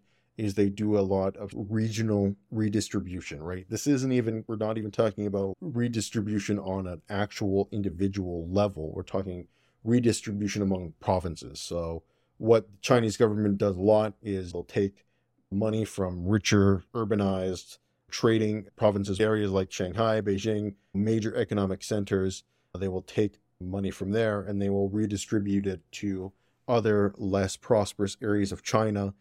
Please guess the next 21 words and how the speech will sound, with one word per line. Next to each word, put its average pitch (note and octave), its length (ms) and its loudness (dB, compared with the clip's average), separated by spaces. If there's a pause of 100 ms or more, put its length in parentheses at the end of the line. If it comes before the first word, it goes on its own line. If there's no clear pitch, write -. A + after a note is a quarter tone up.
(360)
and F#2+ 640 -6 (100)
give G2+ 480 0
lots F#2 300 2
of F2+ 100 -6
grants F2+ 380 -2
to G2+ 180 -2
the F2 80 -8
various F#2 380 -4
provincial G2+ 580 -2
and F#2+ 100 -4
local G2 240 -2
authorities B2 460 2
there A2+ 240 4
to G2 140 -8 (100)
build A2+ 240 10
up G#2 180 0
infrastructure A2 800 0
as G#2+ 260 -2
they G#2+ 160 2
see G2+ 200 -4
fit. A2+ 340 4